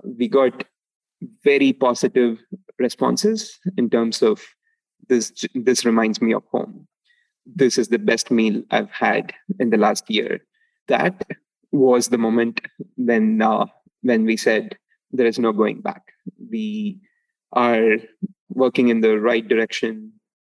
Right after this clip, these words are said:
We are bringing together an amazing team, and we will make it a reality where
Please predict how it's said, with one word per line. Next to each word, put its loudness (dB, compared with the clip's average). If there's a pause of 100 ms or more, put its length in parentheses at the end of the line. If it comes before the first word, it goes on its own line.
(420)
We -6
are 0 (300)
bringing -2
together 2
an -4
amazing -10
team, 0 (240)
and -2 (480)
we 4
will 2
make 0
it 0 (260)
a -4
reality 0
where -2